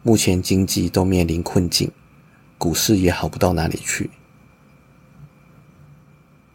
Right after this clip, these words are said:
电影《大卖空》的主角 Michael Burry 在第二季四到六月的时候，把旗下管理的对冲基金手上股票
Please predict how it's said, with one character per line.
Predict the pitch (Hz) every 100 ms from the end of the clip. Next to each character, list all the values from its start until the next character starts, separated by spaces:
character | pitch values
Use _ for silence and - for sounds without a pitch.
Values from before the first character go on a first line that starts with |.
| _ _ - - -
电 | 143
影 | 104 104
《大 | 104
卖 | 101 92
空》 | - 90
的 |
主 | 85 90
角 | 85 - - -
Michael | 90 92 95
Burry | 90 92 87 90 - _ _ _ _
在 | - 101
第 | - 95
二 | 90
季 | - 95 -
四 | - - 110
到 | 104
六 | 101 95
月 | 87
的 | 78
时 | - 82
候， | - - _ _ _ _ - _ - _ _ _
把 | - 87
旗 | - 95
下 | - 95
管 | - 90 90
理 | 82
的 | 76 76
对 | - 98
冲 | 82 - 90
基 | - 92
金 | 90 98 95
手 | - 85
上 | - 87
股 | - 73
票 | - 90